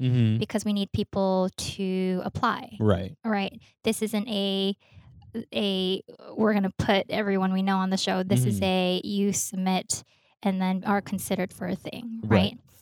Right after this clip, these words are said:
Speaker 2: Uh, so we create the forms, we create the website, we create, <sighs> um, we sp-, we spread it as much
Speaker 1: Yeah.
Speaker 2: as we can. We didn't have money for a P R,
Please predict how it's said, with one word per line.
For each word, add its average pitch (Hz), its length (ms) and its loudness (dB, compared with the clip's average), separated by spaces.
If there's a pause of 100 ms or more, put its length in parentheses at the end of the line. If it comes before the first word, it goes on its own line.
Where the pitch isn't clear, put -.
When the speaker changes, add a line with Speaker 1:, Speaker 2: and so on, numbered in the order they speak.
(340)
Speaker 2:
Uh, 208 320 6
so 233 140 4
we 220 100 6
create 254 300 4
the - 60 -10
forms, 220 640 6
we 202 100 0
create - 260 -6
the 202 80 -2
website, 196 600 4
we 196 140 0
create, - 680 0 (880)
<sighs> - 340 0
um, 202 680 6 (800)
we 226 160 6
sp-, - 440 -8 (180)
we 208 140 -6
spread 226 420 0
it - 180 -2 (360)
as 208 380 2
much 226 100 4
Speaker 1:
Yeah. 214 60 2
Speaker 2:
as - 80 -2
we 233 60 0
can. 202 300 0
We 226 120 2
didn't 285 180 -2
have 269 140 2
money 196 420 -4
for 185 320 -6 (360)
a 214 100 0 (200)
P - 200 -4
R, 196 480 0